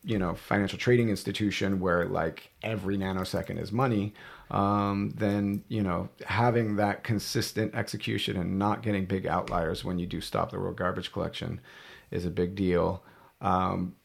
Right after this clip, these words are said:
just faster code. So our L L V M based jit compiler just produces code that is just materially, you know, faster and, and by, by a lot, like, you know, twenty, forty percent faster,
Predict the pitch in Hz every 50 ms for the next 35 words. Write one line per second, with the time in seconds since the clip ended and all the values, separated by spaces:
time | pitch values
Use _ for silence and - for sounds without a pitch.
0 | _ - - 117 104 - - - 135 127 123 123 - - 104 - - 131 117 113
1 | 117 117 113 113 117 - - - 95 92 90 85 82 95 101 98 95 98 95 107
2 | 110 110 107 107 104 98 101 98 101 101 101 95 98 95 95 90 - - - -
3 | - - - 110 101 120 120 - - 123 104 - 104 95 95 95 98 98 98 98
4 | 92 - - - - - - - - - - 117 110 - - - 117 110 113 110
5 | - - 110 90 - - - 110 104 101 101 92 98 90 82 87 82 85 101 -
6 | 101 95 92 - - - 92 87 - - - 117 107 107 107 104 104 101 98 95
7 | 90 87 82 82 87 90 - 95 95 90 85 87 92 95 - - - - - -
8 | - - - 98 90 90 90 - - 101 92 87 87 95 95 98 - - 104 107
9 | 104 95 110 104 92 92 90 - - - - _ _ _ _ _ - 120 113 104
10 | 95 92 92 95 92 87 78 - - - 82 78 87 - - 101 92 78 73 90
11 | - - - 101 95 92 87 - - - 95 90 87 - 92 - - 95 92 90
12 | 87 - - 98 90 82 - - - 92 90 90